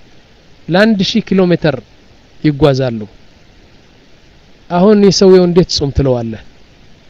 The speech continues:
ፀሐይ ነው። በየ-፣ አን-፣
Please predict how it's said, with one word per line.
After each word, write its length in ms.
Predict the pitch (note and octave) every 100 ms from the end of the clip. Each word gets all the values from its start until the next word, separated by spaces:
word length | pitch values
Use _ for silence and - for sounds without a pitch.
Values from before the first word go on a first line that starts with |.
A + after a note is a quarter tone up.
| _ _ -
ፀሐይ 440 | - F#3 F#3+ A3
ነው። 160 | F#3 A2+ - _ - _ - - - - - -
በየ-፣ 520 | C#3 E3+ G3 A3+ A#3 A3
አን-፣ 240 | F#3+ G3+